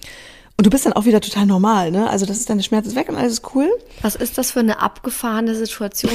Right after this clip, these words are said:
Speaker 2: Wie viele Emotionen durchlebt man zwischen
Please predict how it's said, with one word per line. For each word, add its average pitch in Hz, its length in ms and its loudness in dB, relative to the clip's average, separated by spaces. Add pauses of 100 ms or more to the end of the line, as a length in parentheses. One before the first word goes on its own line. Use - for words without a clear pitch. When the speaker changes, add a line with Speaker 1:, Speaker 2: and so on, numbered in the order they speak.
Speaker 2:
Wie 233 100 0
viele 240 240 -2
Emotionen 233 580 -2
durchlebt 220 500 -2
man 214 200 -2
zwischen 208 500 -2